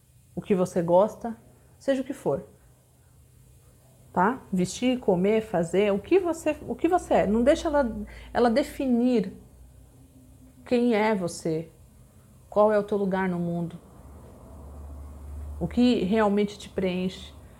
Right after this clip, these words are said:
Não dê pra pessoa a, a, a tarefa, né?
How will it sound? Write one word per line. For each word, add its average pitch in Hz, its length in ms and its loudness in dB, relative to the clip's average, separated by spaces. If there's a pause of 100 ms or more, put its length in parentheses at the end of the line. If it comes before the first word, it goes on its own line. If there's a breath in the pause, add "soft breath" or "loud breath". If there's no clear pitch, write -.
(200 loud breath)
Não 254 280 4
dê 233 220 8
pra 233 160 -2
pessoa 202 720 0 (680 soft breath)
a, 190 960 2
a, 185 60 -4 (200)
a - 80 -4
tarefa, 220 760 4 (260)
né? 214 260 -2